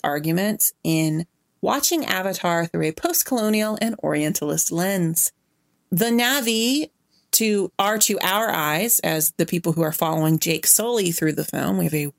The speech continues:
a white misfit protagonist. Um, they are very exotic beings who are primitive, emotional, spiritual, and weirdly sexy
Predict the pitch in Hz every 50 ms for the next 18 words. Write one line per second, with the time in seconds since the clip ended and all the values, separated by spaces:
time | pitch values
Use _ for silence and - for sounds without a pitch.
0 | _ - 151 143 139 143 - _ _ _ _ _ _ _ _ _ _ _ _ -
1 | 165 156 156 156 156 156 - - - - - 160 160 160 - - - - 160 156
2 | - - - - - _ - - 160 160 - 170 151 147 147 151 151 151 208 -
3 | - - - - - - - - - - - - - 175 175 170 165 160 160 165
4 | 175 - _ _ _ - 208 208 214 226 226 226 208 175 190 196 208 226 233 233
5 | 220 208 190 208 180 175 175 185 180 175 - _ - 165 165 160 147 127 - -
6 | 202 - - - 165 170 165 - 156 156 - - - - 311 302 294 262 214 180
7 | 135 - - - - 170 175 196 214 254 269 - - 185 135 82 - - - -
8 | - 220 226 247 240 202 196 - 156 151 - - 156 156 156 160 233 294 339 359
9 | 349 - 339 311 190 - - 311 302 294 - - - 180 147 - -